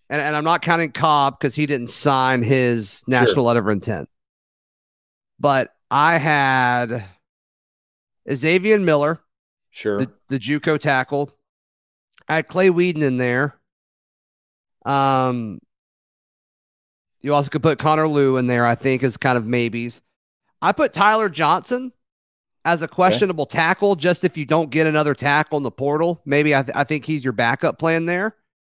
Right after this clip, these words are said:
Speaker 1: Um, and then obviously the, the two flips, Kay and Lee. I don't know how you not, I, I don't know how you don't put them on the field. And he, I think he's just an incredible corner.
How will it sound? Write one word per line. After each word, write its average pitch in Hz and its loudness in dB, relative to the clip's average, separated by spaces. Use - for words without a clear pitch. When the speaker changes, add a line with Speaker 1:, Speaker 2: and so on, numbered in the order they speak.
Speaker 1:
Um, 156 0
and 143 -4
then 156 2
obviously 143 -2
the, 139 -2
the 127 -8
two 143 -4
flips, 120 -6
Kay 156 0
and 139 0
Lee. 131 2
I 131 2
don't 135 0
know 135 2
how 135 0
you 127 0
not, 123 0
I, 135 0
I 143 0
don't 139 0
know 139 0
how 131 2
you 131 0
don't 117 -2
put 120 0
them 110 -2
on 98 -4
the 98 -6
field. 104 -6
And 104 -4
he, 120 -2
I 120 -4
think 123 -4
he's 117 -8
just 120 -6
an 117 -4
incredible 113 -4
corner. 113 -6